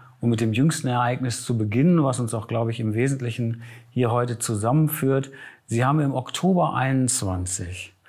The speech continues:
als Universitätsprofessor die Leitung eines neuen Instituts übernommen, darum wird es auch gleich noch gehen,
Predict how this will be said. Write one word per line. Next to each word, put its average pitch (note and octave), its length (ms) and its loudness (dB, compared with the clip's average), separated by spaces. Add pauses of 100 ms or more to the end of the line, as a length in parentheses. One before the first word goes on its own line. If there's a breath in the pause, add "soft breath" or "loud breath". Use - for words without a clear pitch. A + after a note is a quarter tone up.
(320 loud breath)
als A#2 400 0
Universitätsprofessor D3+ 1700 0 (440 loud breath)
die A#2+ 120 2
Leitung D#3 560 2
eines B2 400 -2
neuen C3+ 480 4
Instituts A2+ 800 -2
übernommen, B2+ 580 2
darum G#2+ 240 0
wird A#2+ 140 -4
es A#2 140 -4
auch G#2+ 120 -6
gleich A2+ 240 -2
noch A#2+ 180 -4
gehen, C3+ 380 2